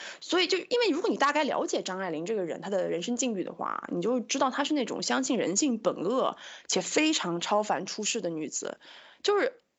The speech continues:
在这种情况下，而且她出身很好嘛，非常富贵人家，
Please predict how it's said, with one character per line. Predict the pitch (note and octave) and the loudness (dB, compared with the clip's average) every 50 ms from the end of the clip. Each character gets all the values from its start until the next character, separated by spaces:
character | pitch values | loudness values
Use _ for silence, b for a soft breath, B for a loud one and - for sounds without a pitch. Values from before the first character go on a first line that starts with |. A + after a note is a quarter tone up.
| - - _ _ _ _ | -20 -20 _ _ _ _
在 | - - A4+ | -2 0 0
这 | A4 - D#5 | 2 2 2
种 | C5+ E4+ | 2 2
情 | - - G3+ | 2 0 0
况 | G#3 A#3 A3 A3 | 0 0 0 0
下， | G#3 A#3+ | 0 0
而 | F#3+ - E4+ E4+ | 0 2 0 0
且 | - | 2
她 | - F#4 | 0 -2
出 | F4+ - F4 | -2 -2 -2
身 | G#4+ G#4 | -2 -2
很 | - G#3+ G#3+ | -2 -2 -2
好 | G3+ F3+ - | -2 -2 -2
嘛， | - - - | -2 -4 -4
非 | - D4 | -2 -2
常 | B3+ G3+ G#3+ | -2 -2 -4
富 | - B3+ | -4 -4
贵 | G#3 G3 E3 | -4 -2 -4
人 | - - - | -4 -6 -8
家， | - - - - | -8 -10 -10 -12